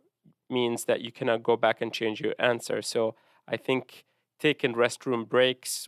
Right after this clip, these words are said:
would be very difficult, at least in the first part of the test, until you make sure you have a rhythm of being able to get in and get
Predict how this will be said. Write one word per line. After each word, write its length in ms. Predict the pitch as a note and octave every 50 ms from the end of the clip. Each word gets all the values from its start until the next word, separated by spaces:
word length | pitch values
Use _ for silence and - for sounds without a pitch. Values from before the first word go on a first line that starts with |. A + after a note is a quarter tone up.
| _ -
would 180 | C3 B2 A2+
be 120 | A2+ A#2 A2+
very 260 | A2 A2+ A2+ A2+ A2+
difficult, 880 | A2 A2 B2 C3 B2+ - C#3+ C#3 - - C#3+ C3+ C3 C3 - - - - -
at 220 | - B2+ A#2 - -
least 280 | C3 B2+ A#2 - -
in 140 | B2+ A#2+ A#2
the 160 | A#2 A2+ A2+ - _
first 340 | - C3 A#2+ A2+ - - _
part 240 | - - A#2+ A#2+
of 120 | A#2 A2 A#2+
the 100 | A2+ G#2+
test, 320 | _ - C3 B2 - -
until 260 | - A#2+ A2 - B2
you 120 | A#2+ A#2 A2+
make 180 | A2+ A2+ A2
sure 260 | - - - C#3 B2+ A#2+
you 140 | A#2+ A2+
have 240 | G2 G#2+ A#2 A2 A2+
a 80 | A2+ A2
rhythm 460 | A2 A#2 A#2+ A#2 A#2+ A#2 A#2 A#2 A2+ _ _ _ _ _ _ _
of 200 | - A#2+ A#2 A#2
being 280 | B2 A#2+ A#2+ A#2 A#2 A2
able 320 | G#2+ B2+ B2 A#2 A#2+ A#2 A2+
to 140 | - -
get 200 | B2 B2 A#2 A2+
in 240 | A#2 A#2 A#2 A#2 - - -
and 340 | - A2+ G#2+ G#2+ A2+ A2+ -
get 180 | A2+ A2+ -